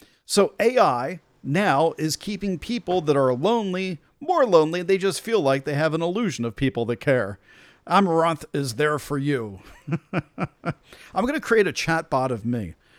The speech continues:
all right? You're, I'm gonna pay you to listen to me. <laughs> Because God knows I'm not making that type of money. I, no one wants to see me shirtless. I'm a, a f-, almost forty-five-year-old man. My birthday's coming up in a few weeks.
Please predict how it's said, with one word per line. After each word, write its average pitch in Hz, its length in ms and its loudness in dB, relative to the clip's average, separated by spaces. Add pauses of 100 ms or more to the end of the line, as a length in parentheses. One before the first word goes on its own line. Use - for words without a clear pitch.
(180)
all 131 100 2
right? 170 180 6 (680)
You're, 175 300 -6
I'm 165 180 0
gonna 233 140 2
pay 175 240 4
you 147 320 2
to - 160 -8
listen 120 320 -4
to 90 100 -12
me. 90 200 -12
<laughs> - 40 -16 (1700)
Because 156 360 2
God 175 340 4
knows 156 380 2
I'm 147 140 -2
not 120 140 0
making 117 240 -2
that 123 180 0
type 127 200 2
of 107 60 -2
money. 107 320 -2 (400)
I, 139 200 -2 (240)
no 180 200 4
one 190 180 4
wants 185 220 2
to 160 100 -2
see 185 220 2
me 185 200 0
shirtless. 139 720 -4
I'm 147 200 0
a, 123 240 0
a 104 280 -8
f-, - 220 -16
almost 151 320 -2
forty-five-year-old 165 880 0
man. 120 140 0
My 90 100 -4
birthday's 156 420 0
coming 156 240 0
up 151 140 0
in 107 80 -4
a 101 60 -6
few 165 260 0
weeks. 160 420 -2